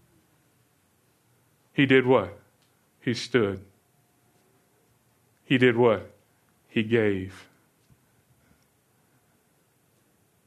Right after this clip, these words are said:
And you would trade stale religion for him? You would trade your schedule for him?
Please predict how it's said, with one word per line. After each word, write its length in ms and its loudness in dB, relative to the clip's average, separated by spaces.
And 160 0
you 120 2
would 140 0
trade 560 0
stale 460 2
religion 580 0
for 160 -4
him? 400 -6
You 140 -2
would 160 -2
trade 340 0
your 80 -2
schedule 640 0
for 180 -4
him? 360 -4